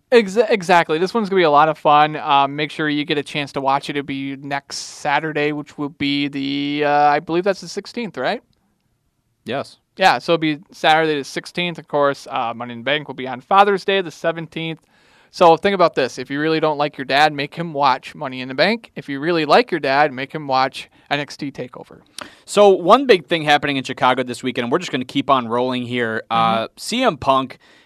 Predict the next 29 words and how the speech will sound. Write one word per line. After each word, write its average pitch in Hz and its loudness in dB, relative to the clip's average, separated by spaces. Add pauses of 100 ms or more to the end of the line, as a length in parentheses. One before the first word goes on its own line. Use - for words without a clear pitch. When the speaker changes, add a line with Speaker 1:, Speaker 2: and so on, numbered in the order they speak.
Speaker 2:
is 151 0
going 156 0
to 160 -2
be 147 0 (100)
in 208 -2
the 240 -4
Octagon 127 2
for 127 -12
the 123 -6
second 135 -2
time 127 -2
up 131 -2
against 135 -4
Mike 139 -2 (200)
Jackson. 120 -4 (320)
Now, 123 0
uh, 120 -2
Punk 165 -4
is 131 -4
oh 143 -2
and 160 -6
one. 135 0 (580)
And, 120 -2
uh, 117 0
obviously 123 -4
having 120 -4
his 117 -10
first 127 -8
loss, 120 -4